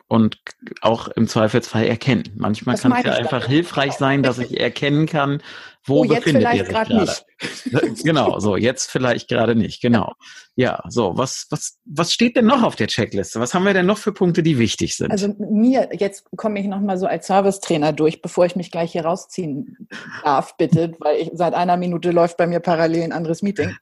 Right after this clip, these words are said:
Speaker 2: Ähm, das,
Speaker 1: <laughs>
Speaker 2: ich stehe einfach so, und das weiß ich halt vorher nicht, aber auch das kann ich fragen. Und wie Astrid ja auch gesagt hat, mit anderen mal sprechen. Ich bin eine Freundin von guten Handouts. Ich bin eine Freundin von einer guten Vorbereitung. Ich bin eine Freundin von einer guten Nachbereitung. Ich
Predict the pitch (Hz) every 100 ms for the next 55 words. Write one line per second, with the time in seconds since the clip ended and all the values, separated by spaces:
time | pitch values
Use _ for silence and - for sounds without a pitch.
0 | 240 233 190 - - 214 - - - -
1 | - - _ 233 - - - 226 233 214
2 | 208 185 196 185 170 190 208 214 196 185
3 | 214 208 185 151 165 165 - 196 - 190
4 | 180 165 - 180 190 190 165 156 131 -
5 | 185 175 131 107 - 185 170 170 175 -
6 | 147 180 180 165 156 - 185 180 160 -
7 | - 190 214 175 175 170 165 175 180 -
8 | 170 175 170 170 226 175 170 - 117 127
9 | - - - - - 185 - 202 190 180
10 | 180 196 185 185 175 170 170 170 - 185
11 | 185 160 107 - 127 123 - - - 165
12 | 175 170 165 180 180 175 170 165 165 156
13 | 156 - 165 107 82 - 127 - -